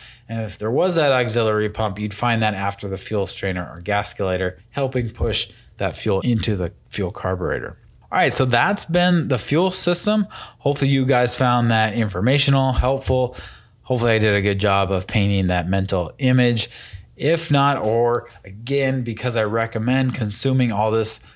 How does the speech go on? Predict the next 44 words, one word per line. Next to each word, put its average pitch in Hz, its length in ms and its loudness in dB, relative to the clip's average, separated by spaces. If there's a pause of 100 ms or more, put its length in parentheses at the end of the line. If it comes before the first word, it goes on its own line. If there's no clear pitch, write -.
content 123 560 -2
in 101 140 -6
multiple 104 500 -6
ways, 143 500 0 (120)
go 127 180 2
check 143 240 0
out 131 160 0
the 113 60 -2
video. 104 460 0
I'll 90 140 -6
put 127 280 -2
it 120 100 0
in 117 140 0
the 113 100 2
show 107 300 0
notes. 104 320 0 (260)
You 92 120 -14
can 95 120 -8
see 117 380 0
those 104 400 0
schematics 98 760 -2
of 98 220 -6
those 92 220 -4
different 92 320 -6
fuel 98 320 0 (140)
systems, 147 720 4 (280)
and 110 100 -2
we'll 104 140 0
go 104 240 0
over 101 300 0
kind 101 260 0
of 95 160 -2
the 101 80 2
important 95 500 -2 (180)
facts 98 400 -2
of 92 200 -6
the 92 60 -4
fuel 98 200 -2
system, 90 420 -4
which 90 160 -6
I 82 100 -4
talked - 280 -8
about 82 260 -8
earlier. 95 560 0